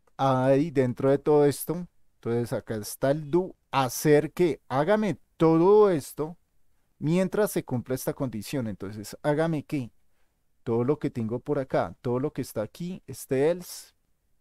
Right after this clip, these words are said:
todo esto, control X, lo voy a cortar, tres, dos, uno, lo corto y lo pongo dentro de este do, ¿vale? Entonces, allá está cortadito, con los tabs se están manteniendo, todos los tabs se están manteniendo.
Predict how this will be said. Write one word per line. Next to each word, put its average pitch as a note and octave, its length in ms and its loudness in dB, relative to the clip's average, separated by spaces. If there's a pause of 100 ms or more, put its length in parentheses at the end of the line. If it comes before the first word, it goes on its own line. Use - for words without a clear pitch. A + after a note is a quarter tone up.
(280)
todo F#3 360 4
esto, D#3+ 360 -4 (120)
control E3 500 4
X, F3+ 320 -2
lo C#3 120 -2
voy B2 120 -2
a B2 60 -4
cortar, D3 460 -2
tres, C3 380 -2
dos, B2 280 -2
uno, D#3+ 220 -6
lo C3 120 -10
corto B2+ 500 -6
y C#3 120 -6
lo A#2 100 -2
pongo B2 380 -4
dentro B2 260 -6
de F#2+ 60 -8
este - 260 -8
do, G#2 160 -8 (1300)
¿vale? D#3+ 320 -8 (360)
Entonces, C#3+ 500 -6
allá A#2 340 0
está - 220 -2
cortadito, C#3 760 -4
con A2+ 240 -6 (220)
los A2 320 -6
tabs C#3 240 0 (160)
se - 140 -12
están A2 240 -6
manteniendo, D3 720 -4
todos A#2 160 -6
los A#2 160 -10
tabs A2+ 240 -4
se - 80 -10
están G#2 280 -6
manteniendo. G#2+ 680 -8